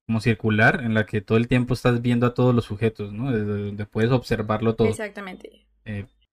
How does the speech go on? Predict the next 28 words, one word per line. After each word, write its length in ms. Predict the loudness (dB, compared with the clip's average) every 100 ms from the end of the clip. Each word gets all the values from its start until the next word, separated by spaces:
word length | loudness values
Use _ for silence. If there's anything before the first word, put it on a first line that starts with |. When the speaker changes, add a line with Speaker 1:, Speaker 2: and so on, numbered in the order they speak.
| _ _ _
Speaker 1:
y 80 | -2
pues 200 | 2 2
Civil, 420 | 4 4 2 -2 -8
la, 300 | -4 -2 0
la 140 | 2
idea 280 | 2 4 4
de 80 | 4
Civil 380 | 2 2 2 2
es 160 | 2
controlarlo 560 | 0 -2 -2 -2 -2 2
todo, 260 | 6 6 4
entonces 300 | 2 -2 -2
en 80 |
ese 100 | -4
sentido, 480 | -6 -6 -2 -2 -4
eh, 260 | -8 -10 -12 _ _ _ _ _ _ -14
observarlo 540 | -8 -6 -6 -4 -4
todo 160 | -2 -2
también. 320 | -4 -10 -16 _ _ _ _ _ _
Y 120 | -2
sí, 200 | 0 0
sí, 180 | 0 -2
es 100 | 0
verdad, 300 | 0 0 0
eh, 340 | 0 -2 -2 -2
hay, 80 | -2
hay 60 |
una... 960 | 2 2 4 4 4 2 0 -4 -8